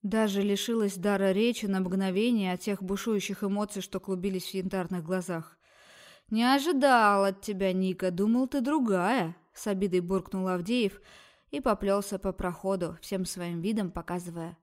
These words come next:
как обиделся. Я только сдвинулась, чтобы объяснить этот полнейший бред и заверить, что они оба мне надоели, как вдруг этот наглец Амуров потянул на себя,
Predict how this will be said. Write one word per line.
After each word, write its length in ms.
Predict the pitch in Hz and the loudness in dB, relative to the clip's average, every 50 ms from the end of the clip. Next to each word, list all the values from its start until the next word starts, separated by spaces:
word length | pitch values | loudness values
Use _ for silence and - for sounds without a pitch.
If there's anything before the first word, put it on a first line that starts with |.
| _ - | _ -12
как 200 | - 185 185 - | -10 -10 -6 -6
обиделся. 680 | 180 170 160 175 160 170 - 175 - - - - - - _ _ _ _ _ - - - _ - | -6 -6 -6 -8 -10 -10 -14 -16 -16 -18 -16 -18 -18 -20 _ _ _ _ _ -20 -20 -20 _ -10
Я 260 | - 196 208 208 196 | -6 -2 -2 -2 -2
только 320 | 190 202 202 202 202 - 190 | -2 -2 -4 -4 -4 -4 -6
сдвинулась, 560 | 175 180 185 214 233 240 226 202 190 180 175 | -6 -4 -4 -2 0 0 2 0 0 -2 -4
чтобы 260 | - - 190 180 190 | -6 -8 -6 -4 -4
объяснить 480 | 185 175 185 185 185 - - 208 196 175 | -4 -4 -4 -8 -8 -6 -6 -6 -4 -4
этот 300 | 185 180 175 170 - - | -6 -8 -8 -12 -10 -6
полнейший 560 | - 202 196 196 202 196 185 175 - - 180 | -4 -2 -2 0 -2 -2 -4 -6 -6 -8 -8
бред 300 | 175 185 214 247 254 - | -6 -2 -2 -2 -2 -2
и 60 | 180 | -4
заверить, 420 | 170 190 180 175 196 202 185 160 - | -4 -2 -2 -2 -2 -2 -4 -4 -8
что 260 | - - - 175 165 | -12 -8 -6 -6 -6
они 240 | 170 170 170 185 202 | -4 -6 -4 -4 -2
оба 240 | 185 190 165 165 | -2 -2 -4 -4
мне 160 | 160 165 165 165 | -6 -6 -4 -6
надоели, 600 | 165 165 160 165 160 175 208 233 262 220 - - - - - - - _ - | -6 -6 -4 -4 -4 -2 -2 -2 -2 -2 -4 -6 -10 -20 -20 -20 -20 _ -10
как 180 | - - 262 | -8 -4 -2
вдруг 280 | 285 254 240 - - - | -2 0 0 0 0 -2
этот 220 | 294 - 208 - | -2 -4 -2 -2
наглец 500 | 240 233 233 208 190 175 170 180 185 - | 0 0 0 0 0 0 0 0 -2 -2
Амуров 400 | 233 214 196 175 156 160 180 - | -2 -2 -2 -2 -2 -4 -6 -8
потянул 420 | - - 190 - - 233 262 277 262 | -8 -10 -6 0 2 4 4 6 4
на 80 | 220 | 4
себя, 460 | 180 - - 185 160 160 151 151 165 | 0 -2 -6 -6 -4 -4 -4 -6 -8